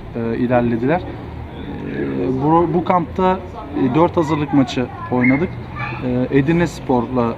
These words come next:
e, bir hazırlık maçı yaptık. O ilk hazırlık maçımızı dört iki kaybettik. E, daha sonra İzmit Belediyespor'la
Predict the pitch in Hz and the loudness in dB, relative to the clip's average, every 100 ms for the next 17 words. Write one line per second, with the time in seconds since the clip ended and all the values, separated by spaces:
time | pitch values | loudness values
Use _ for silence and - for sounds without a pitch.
0 | - - - - 123 123 117 120 127 123 | -8 -14 -14 -10 -8 -6 -2 0 2 0
1 | 123 113 123 117 127 123 - 185 - - | 0 -2 0 -2 0 -2 -2 -8 -8 -10
2 | - - - - - - 160 175 165 170 | -10 -12 -12 -12 -8 0 2 2 2 0
3 | 156 160 156 151 160 151 151 160 156 - | 0 -2 0 0 0 0 2 0 0 -6
4 | 160 156 - - - 151 127 113 - 196 | -2 0 -2 -6 2 2 2 -2 -4 -6
5 | - - - - - - - - 135 131 | -8 -12 -12 -14 -14 -10 -8 -6 -2 4
6 | 151 156 165 175 165 156 165 - - - | 4 4 0 0 0 0 -4 -4 -12 -12
7 | - - - 131 139 139 156 151 - 127 | -12 -14 -2 4 4 4 2 0 -2 0
8 | 120 | 2